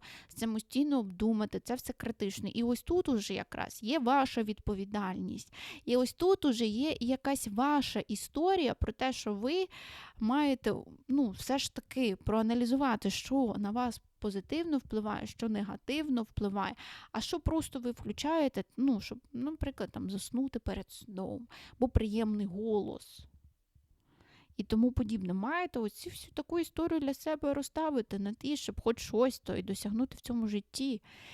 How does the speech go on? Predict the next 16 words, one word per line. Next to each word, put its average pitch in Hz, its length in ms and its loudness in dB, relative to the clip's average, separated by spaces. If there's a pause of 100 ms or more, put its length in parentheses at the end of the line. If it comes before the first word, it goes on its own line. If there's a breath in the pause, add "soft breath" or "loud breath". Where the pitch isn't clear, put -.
(280 loud breath)
І, 202 440 -2
уви, 214 380 2
ах, 233 360 -2
є 240 340 6
<laughs> - 0 -
реальність, 226 580 0
вона 226 340 -2
скучна, 269 500 -2
нецікава 233 760 -2
і 226 320 -4
прям 202 420 -4 (1000 loud breath)
не 262 260 4
особо, 202 720 0
не 247 300 0
особо, 220 500 -6
да? 254 340 -2